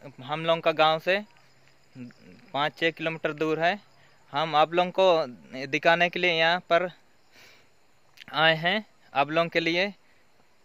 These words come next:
देखिए दोस्तों, यहाँ कितना नीचे, कितना गड्ढा है, और यहाँ से कम से कम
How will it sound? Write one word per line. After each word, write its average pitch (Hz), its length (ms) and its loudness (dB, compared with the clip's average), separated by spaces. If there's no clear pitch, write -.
देखिए 160 420 0
दोस्तों, 175 400 0
यहाँ 180 320 4
कितना 185 420 2
नीचे, 170 400 -2
कितना 175 300 0
गड्ढा 160 380 4
है, 220 180 0
और 147 220 -4
यहाँ 185 220 2
से 190 140 -4
कम 180 180 0
से 175 120 -12
कम 180 240 -4